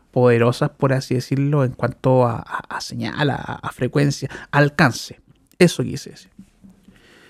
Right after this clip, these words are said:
Entonces, con eso tenías que conformarte, pero uno no estaba ni ahí, porque uno no iba de vacaciones a ver tele. O sea, que, que lata estar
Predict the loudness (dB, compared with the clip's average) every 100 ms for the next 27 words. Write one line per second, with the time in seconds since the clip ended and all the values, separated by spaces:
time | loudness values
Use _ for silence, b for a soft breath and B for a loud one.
0 | b b b _ _ _ -12 2 2 4
1 | 2 4 6 6 6 4 2 0 0 0
2 | 0 2 2 2 6 8 8 4 2 0
3 | 2 4 4 2 0 -4 0 2 2 2
4 | 0 -2 b b 4 6 6 6 8 6
5 | 4 2 -2 0 2 4 2 0 0 0
6 | 0 -8 -18 -10 -8 -4 -4 -4 -4 B
7 | B B B _ 2 4 2 -4 _ 4
8 | 6 4